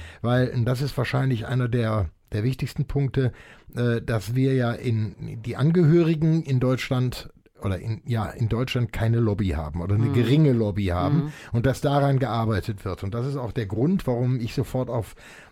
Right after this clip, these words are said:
Speaker 1: auf deine Thematik gekommen bin, auf den Elternkreis, dass ihr ein neues Konzept habt, nämlich die motivierende Gesprächsführung. Lass wir doch da mal den Einstieg finden.
Speaker 2: Ja, das ist eine sehr gute Idee.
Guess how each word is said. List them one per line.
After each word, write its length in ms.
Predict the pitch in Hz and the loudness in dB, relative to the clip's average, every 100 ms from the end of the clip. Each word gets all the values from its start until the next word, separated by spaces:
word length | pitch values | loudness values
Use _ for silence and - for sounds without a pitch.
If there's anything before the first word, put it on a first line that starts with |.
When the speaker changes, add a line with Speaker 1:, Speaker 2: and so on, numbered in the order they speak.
| - | -6
Speaker 1:
auf 220 | 113 87 | -6 -2
deine 320 | 127 156 156 | 0 0 0
Thematik 500 | - 131 131 151 139 | 0 0 0 -2 -4
gekommen 480 | 131 - - 143 147 | -6 -6 0 2 2
bin, 280 | 143 143 139 | 2 2 0
auf 160 | 113 - | -4 -6
den 160 | 120 | -6
Elternkreis, 720 | 110 123 131 123 123 135 120 - _ _ - - | -4 -2 -4 -4 -2 -2 -4 -10 _ _ -18 -8
dass 500 | 95 101 117 - - - | -2 0 0 -4 -12 -4
ihr 480 | 131 127 123 120 98 - - - | 2 4 4 2 0 -8 -20 -4
ein 200 | 123 135 | 0 2
neues 300 | 131 127 - | 2 0 0
Konzept 520 | 123 - - 160 - | -4 -2 -4 -4 -6
habt, 420 | 180 180 - - | -6 -6 -8 -4
nämlich 300 | 131 127 113 - | 0 0 -2 -2
die 180 | 127 | 0
motivierende 680 | 120 117 - 113 139 127 120 | 2 0 0 0 0 0 0
Gesprächsführung. 960 | 107 - 123 151 - - 185 170 175 - - - - - | -2 -4 -4 -4 -4 -2 0 2 0 -4 -18 -18 -16 -4
Lass 220 | 135 131 | -2 0
wir 80 | 147 | 0
doch 160 | 120 98 | 0 0
da 220 | 131 143 | 0 4
mal 240 | 156 135 | 4 4
den 160 | 131 127 | 2 2
Einstieg 540 | 95 95 - 104 - | 0 -2 -2 -6 -10
finden. 420 | - 80 73 73 - _ _ _ _ _ _ _ _ _ | -8 -8 -8 -14 -16 _ _ _ _ _ _ _ _ _
Speaker 2:
Ja, 160 | 135 - - | -14 -14 -14
das 180 | - 135 | -12 -12
ist 220 | 175 - - | -12 -12 -10
eine 220 | 143 139 | -8 -8
sehr 220 | 135 131 | -8 -10
gute 220 | 123 - | -10 -12
Idee. 340 | - 123 - | -14 -14 -16